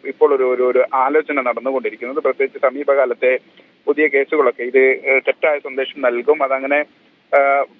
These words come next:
പരമാവധി ശാസ്ത്രീയ തെളിവുകളൊക്കെ ഉണ്ടായിട്ട് പോലും അതങ്ങനെ സംഭവിച്ചു എന്നതുൾപ്പെടെയുള്ള കാര്യങ്ങൾ. പ്രത്യേകിച്ച് സംസ്ഥാനത്ത് തന്നെ ആദ്യത്തെ ഒരു കൊക്കൈൻ കേസായിരുന്നു. സ്വാഭാവികമായും അതിനകത്ത് പാലിക്കേണ്ട നടപടിക്രമങ്ങൾ ചില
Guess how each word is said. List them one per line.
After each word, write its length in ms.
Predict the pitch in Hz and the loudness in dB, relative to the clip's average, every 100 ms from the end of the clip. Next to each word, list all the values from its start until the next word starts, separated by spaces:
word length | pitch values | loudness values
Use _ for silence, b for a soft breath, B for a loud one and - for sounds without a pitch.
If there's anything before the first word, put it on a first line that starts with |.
| 147 | -2
പരമാവധി 680 | 143 160 175 185 175 175 - - | 0 0 -2 -2 -6 -6 -8 0
ശാസ്ത്രീയ 340 | 151 - 123 | 0 0 -4
തെളിവുകളൊക്കെ 600 | 131 151 147 156 147 - | 0 0 0 0 0 0
ഉണ്ടായിട്ട് 460 | 160 131 143 151 156 | -4 0 -2 -2 -4
പോലും 340 | 147 131 139 127 | -4 -2 -4 -2
അതങ്ങനെ 340 | 131 131 147 | 0 0 -4
സംഭവിച്ചു 800 | 147 135 139 170 170 165 160 160 139 | -2 -4 -2 -2 -2 -4 -6 -4 -4
എന്നതുൾപ്പെടെയുള്ള 600 | 143 139 127 151 135 123 | -4 -4 -2 0 0 2
കാര്യങ്ങൾ. 240 | 120 120 131 | 0 -2 -6
പ്രത്യേകിച്ച് 440 | 139 151 151 165 - - - - 151 | -4 0 0 0 -4 -20 -20 -4 -4
സംസ്ഥാനത്ത് 580 | 156 185 185 185 185 | -2 -2 -2 -2 -2
തന്നെ 160 | 160 165 | -2 0
ആദ്യത്തെ 500 | 156 147 165 185 - | 2 2 0 -4 -2
ഒരു 140 | 143 | 0
കൊക്കൈൻ 360 | 131 123 - 151 | 2 0 -2 -2
കേസായിരുന്നു. 580 | 135 113 113 110 113 110 | -2 0 -2 -2 -4 -4
സ്വാഭാവികമായും 760 | 135 127 147 151 151 131 135 - b b _ | 0 0 0 -2 -2 -4 -6 -12 b b _
അതിനകത്ത് 640 | 143 139 127 135 170 185 - 139 | -4 -2 -4 -2 0 0 -2 0
പാലിക്കേണ്ട 420 | 135 139 143 139 | 0 -2 -2 -2
നടപടിക്രമങ്ങൾ 760 | 131 127 139 156 - 131 131 | -2 -4 -2 -4 -4 -6 -6
ചില 300 | 151 156 170 | -6 -2 -2